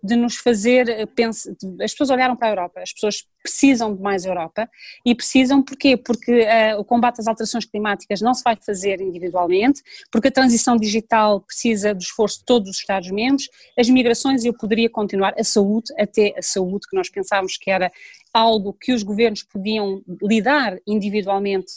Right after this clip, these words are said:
em cada país, percebemos que não, que até na saúde nós precisamos ter esforços conjuntos e coordenados. Portanto, é esta, esta, esta vontade que existe e, e, e ter, dar a confiança a todos os, e acho que este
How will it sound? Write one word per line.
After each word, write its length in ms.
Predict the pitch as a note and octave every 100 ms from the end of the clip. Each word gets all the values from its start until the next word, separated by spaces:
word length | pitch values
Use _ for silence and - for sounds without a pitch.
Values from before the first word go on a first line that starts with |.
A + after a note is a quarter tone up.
| -
em 140 | F#3+
cada 220 | G3+ F#3
país, 360 | F3+ F#3 B3 C4+ - -
percebemos 440 | - - A3+ A3+ -
que 140 | -
não, 280 | G3+ G3+ A3+ - _ _
que 60 | A3
até 180 | - A#3
na 100 | A3+
saúde 360 | - G#3+ A#3
nós 200 | A3 A#3
precisamos 540 | - - G3+ G#3+ G#3+ -
ter 120 | G#3+
esforços 500 | - - A3 - -
conjuntos 560 | - A#3+ G#3 G3+ F#3 -
e 60 | F#3+
coordenados. 600 | - F#3 F3 E3+ E3 - _ - _
Portanto, 360 | - - B3 A#3+
é 180 | A#3
esta, 580 | C4 C#4 - C#4 C4 B3 -
esta, 360 | A#3 A#3+ - B3 A#3+ C#4 B3+
esta 320 | A3+ G#3+ A3
vontade 540 | G#3 C4+ - B3+ A#3
que 100 | -
existe 460 | A3 G3 B3+ D4 - F4+ _ - - -
e, 320 | C4 C#4+ C4+
e, 60 | B3
e 120 | C#4
ter, 220 | - D#4+ C4 - G3+
dar 200 | G3 B3+
a 40 | B3+
confiança 600 | - D4 - C#4 B3+ A3
a 40 |
todos 300 | - A#3+ G3
os, 140 | G3+ -
e 120 | G#3
acho 160 | G#3 -
que 80 |
este 220 | A#3+ -